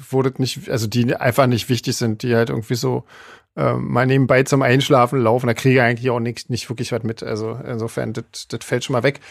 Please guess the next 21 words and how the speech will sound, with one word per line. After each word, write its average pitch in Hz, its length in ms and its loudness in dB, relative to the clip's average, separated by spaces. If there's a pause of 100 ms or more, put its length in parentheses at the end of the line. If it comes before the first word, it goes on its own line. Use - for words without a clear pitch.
(220)
Bester 143 300 4
Song, 170 380 2 (400)
wirklich 147 360 0
schwierig, 180 460 0
weil 147 140 4
ich 143 260 -4
irgendwie, 147 580 0
ähm, 135 580 -2 (160)
ja 123 180 2
nicht 160 180 -2
viel 156 500 2
mitbekommen 139 640 0
hab, - 240 0
was 127 120 2 (220)
dieses 127 280 -4
Jahr 123 140 4
rausgekommen 120 840 -4 (160)
wäre. 120 460 -2 (840)
Ähm, 123 1000 0
eigentlich, 143 760 -4 (120)
<clears throat> - 20 -20